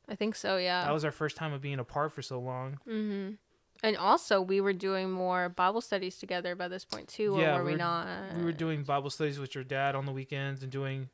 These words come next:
Speaker 2: we're
Speaker 1: We
Speaker 2: doing two.
Speaker 1: were, 'cause we were
Speaker 2: We're doing two. We're doing one on Wednesdays and we're doing one on Sunday.
Speaker 1: Okay, yeah. Yeah, we do two.
Speaker 2: Yeah.
Speaker 1: <laughs> And keep him busy, y'all. We got his head
Speaker 2: Yeah.
Speaker 1: in the, in the book.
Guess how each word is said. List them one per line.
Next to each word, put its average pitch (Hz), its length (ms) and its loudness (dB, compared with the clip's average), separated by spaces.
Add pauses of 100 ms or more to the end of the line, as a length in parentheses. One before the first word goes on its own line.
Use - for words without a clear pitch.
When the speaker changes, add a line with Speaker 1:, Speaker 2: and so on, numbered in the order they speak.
Speaker 2:
we're 170 100 0
Speaker 1:
We 262 100 10
Speaker 2:
doing 403 100 12
two. 320 60 8
Speaker 1:
were, 247 300 12
'cause 247 220 -4
we 302 220 10
were 202 480 8 (200)
Speaker 2:
We're 165 100 -4
doing 180 180 2
two. 147 240 -4
We're 135 140 -4
doing 156 240 2
one 160 120 2
on 160 120 0
Wednesdays 156 460 2
and 143 120 -4
we're 139 60 -4
doing 135 200 -4
one 131 120 -6
on 127 100 -6
Sunday. 127 380 -10 (200)
Speaker 1:
Okay, 240 280 8
yeah. 139 180 4 (260)
Yeah, 180 140 -2
we 196 140 2
do 202 100 -2
two. 180 320 -6 (600)
Speaker 2:
Yeah. 147 140 0 (140)
Speaker 1:
<laughs> - 160 -18
And 202 140 -8
keep 214 180 -6
him 190 140 -6
busy, 185 280 -4
y'all. 175 200 0
We 185 100 -2
got 185 160 0
his 156 120 -2
head 139 220 2
Speaker 2:
Yeah. - 40 0
Speaker 1:
in 175 120 -6
the, - 140 -4
in 185 120 -6
the 165 60 -4
book. - 360 -12